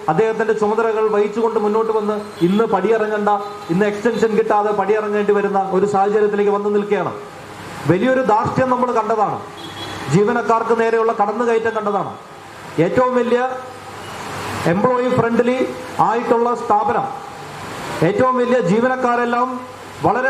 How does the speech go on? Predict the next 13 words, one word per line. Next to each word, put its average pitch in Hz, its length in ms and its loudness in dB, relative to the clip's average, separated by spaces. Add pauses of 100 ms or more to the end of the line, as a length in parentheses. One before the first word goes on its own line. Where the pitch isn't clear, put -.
(140)
സന്തോഷവാന്മാരായിട്ടുള്ള 247 1200 0
ഒരു 240 140 0
സ്ഥാപനം 240 440 0
എന്ന 233 140 -4 (100)
ലേബൽ 240 320 0
കുത്തിക്കൊണ്ട് 247 400 0 (140)
അവാർഡുകൾ 247 440 0 (200)
ഏറ്റുവാങ്ങിക്കൊണ്ടിരിക്കുമ്പോഴും 240 1120 0 (680)
അവിടുത്തെ 226 320 2 (100)
ഒരു 240 120 2 (100)
ജീവനക്കാരൻ 254 680 2
പോലും 247 320 0
സ്വസ്ഥമായിട്ടല്ല, 247 760 0